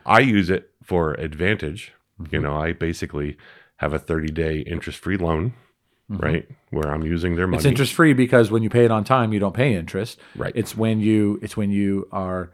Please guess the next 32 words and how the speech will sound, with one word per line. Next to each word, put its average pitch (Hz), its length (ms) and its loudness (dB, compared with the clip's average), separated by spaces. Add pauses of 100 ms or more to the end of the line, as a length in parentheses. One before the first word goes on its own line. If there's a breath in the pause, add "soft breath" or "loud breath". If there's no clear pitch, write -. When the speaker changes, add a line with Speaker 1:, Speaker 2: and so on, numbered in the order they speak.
(240 soft breath)
Speaker 2:
using 131 380 2
a 113 60 2
credit 151 400 2
card 101 440 0
when 113 140 -2
you 104 100 0
don't 110 280 0
already 104 260 0
have 92 400 -6
the 92 80 -6
money. 90 480 -4
Speaker 1:
Right. 71 180 -4 (540 loud breath)
Speaker 2:
That's 117 320 -2
the, 120 200 2
that 113 180 0
becomes 101 320 -2
the 110 120 -2
issue. 147 200 0
And 101 80 0
that's 127 160 2
what 120 80 2
the 110 60 0
Speaker 1:
Exactly. 127 100 6
Speaker 2:
government, 135 340 6
that's 110 160 -2
why 120 60 4
we 110 100 2
say 110 160 0
the 98 100 -2
government 110 380 4
is 92 80 0
basically, 95 540 -2